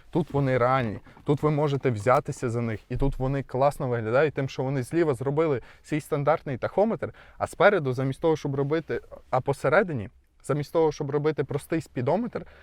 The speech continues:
вони зробили електричний спідометр,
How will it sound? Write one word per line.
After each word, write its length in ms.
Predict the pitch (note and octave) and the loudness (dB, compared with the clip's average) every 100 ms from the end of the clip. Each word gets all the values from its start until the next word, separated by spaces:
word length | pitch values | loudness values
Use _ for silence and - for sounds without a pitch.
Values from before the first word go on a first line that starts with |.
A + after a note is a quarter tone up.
| - _ | -20 _
вони 300 | A#2 C3 E3+ | 0 2 0
зробили 640 | A#2+ G#2 G#2 A2+ F#3 D#3+ - - - - | 0 -4 0 2 2 0 -6 -20 -20 -2
електричний 920 | C3 B2 - - A2 D3 - G2 F#2 - | 0 0 -4 -4 -2 -2 -4 -12 -14 -20
спідометр, 760 | - - A2+ A#2+ B2 G2 - | -20 -10 -2 -2 -2 -6 -14